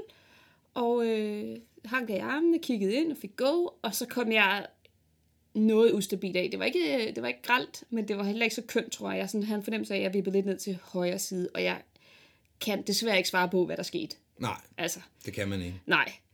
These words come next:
Speaker 1: Øh, og du ved, jeg oplevede det samme som de fleste andre førstegangsspringere. Hjernen gik i sort, fik jeg talt til fem tusind, gud gør jeg der ej. Øhm, men så var der den her flotte grønne skærm over hovedet på mig, og den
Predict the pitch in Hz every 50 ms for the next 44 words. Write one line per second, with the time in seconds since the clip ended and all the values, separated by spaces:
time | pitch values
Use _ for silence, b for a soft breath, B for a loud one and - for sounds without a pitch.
0 | b b b b b b b b - 202 156 185 180 202 196 202 196 185 196 202
1 | 190 196 196 220 208 196 180 190 - 202 190 196 208 214 214 - 202 185 175 196
2 | 185 - 202 196 196 196 202 220 247 247 - 214 208 - 226 220 202 - - 208
3 | 196 208 208 202 196 190 190 196 220 214 208 208 196 202 202 - 240 247 254 247
4 | - - 226 214 202 - - 233 226 - - 226 - 233 - - - - 240 220
5 | 214 - - 240 233 233 - - _ - - 214 196 196 - 208 196 185 175 170
6 | 175 - - - - - - - _ _ _ _ b b b b b b b b
7 | b b b - 202 196 190 180 165 170 175 185 - _ _ _ _ _ _ _
8 | _ _ _ _ _ _ _ _ _ _ _ _ _ - - - - - 233 247
9 | 254 247 - 330 330 320 - - _ _ _ _ _ _ _ _ _ _ - 254
10 | 254 262 262 269 262 277 285 277 262 - - 247 240 262 294 302 - - - 233
11 | 240 262 277 - - 269 247 247 - - 240 233 233 240 262 285 285 285 254 247
12 | 277 277 277 - _ _ _ _ _ _ _ _ _ _ _ _ _ _ _ _
13 | _ _ _ _ - - 233 226 - 262 254 -